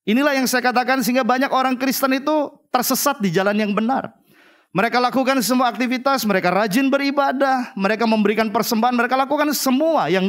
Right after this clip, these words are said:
Tuhan perintahkan. Tetapi hidup mereka tidak sesuai dengan apa yang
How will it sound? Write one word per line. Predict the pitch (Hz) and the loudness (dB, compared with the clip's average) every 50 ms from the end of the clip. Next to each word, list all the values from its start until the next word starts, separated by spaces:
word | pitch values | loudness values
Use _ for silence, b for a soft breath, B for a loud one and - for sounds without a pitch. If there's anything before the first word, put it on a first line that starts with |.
| 190 | -4
Tuhan | - - 226 202 226 226 220 | -2 -2 0 0 0 0 0
perintahkan. | 233 233 247 233 277 254 240 220 196 165 B B B B B B | 0 -2 0 0 -2 -2 0 -2 -4 -4 B B B B B B
Tetapi | 196 - - 214 214 214 208 196 | -4 -2 0 -2 0 0 -2 0
hidup | 165 190 170 190 190 | 0 0 0 -2 -2
mereka | 190 190 190 190 180 156 143 B B B B B B B | 0 -2 -2 0 -2 -4 -4 B B B B B B B
tidak | B 202 208 190 160 185 180 - - - - | B -2 -2 0 0 0 -2 -2 -4 -12 -10
sesuai | - - 185 - - 190 180 175 170 170 | -6 -6 -4 -2 0 0 0 0 0 0
dengan | 160 156 156 156 147 143 143 B B B B B - | 0 0 0 0 -2 -2 -6 B B B B B -2
apa | 202 208 208 220 214 208 | -2 -2 0 -2 -2 0
yang | 208 202 | 0 -2